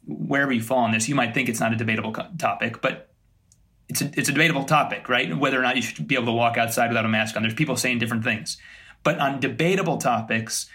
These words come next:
the Christian just says, "Look, submit to the governing authorities, Romans thirteen one. That's easy," right? Um, so those are the two. And then, then where it really comes to a head,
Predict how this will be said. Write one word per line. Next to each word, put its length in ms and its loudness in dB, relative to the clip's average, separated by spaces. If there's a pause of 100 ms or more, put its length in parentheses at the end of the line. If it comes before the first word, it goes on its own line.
(100)
the 80 0
Christian 300 0
just 140 0
says, 160 0
"Look, 360 -2
submit 280 2
to 60 2
the 80 2
governing 300 2
authorities, 460 0
Romans 240 0
thirteen 340 -2
one. 160 2
That's 220 0
easy," 380 -2 (260)
right? 320 -2 (920)
Um, 580 2 (180)
so 160 2
those 280 4
are 60 2
the 100 2
two. 240 -2 (120)
And 140 6
then, 460 2
then 340 2
where 100 2
it 80 0
really 220 2
comes 320 0
to 100 0
a 60 0
head, 420 0